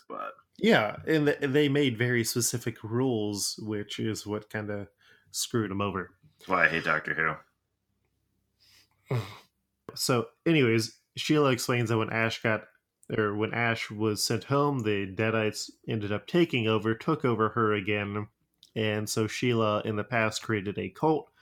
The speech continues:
Speaker 2: planning for their revenge, and they've been feeding Deadites to people in the restaurants, which,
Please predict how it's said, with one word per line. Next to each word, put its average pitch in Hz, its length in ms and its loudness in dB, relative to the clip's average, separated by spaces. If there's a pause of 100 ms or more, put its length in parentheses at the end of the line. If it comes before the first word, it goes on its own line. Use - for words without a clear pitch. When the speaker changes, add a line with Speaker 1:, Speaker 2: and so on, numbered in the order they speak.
(560)
Speaker 2:
planning 110 500 0
for 113 200 -2
their 104 180 0
revenge, 127 640 0
and 110 460 2
they've 110 200 0
been 107 220 -4
feeding 101 480 -4
Deadites 104 500 -2
to 113 120 -2
people 110 340 -2
in 113 140 -4
the 120 80 -2
restaurants, 104 600 -4
which, 104 360 -8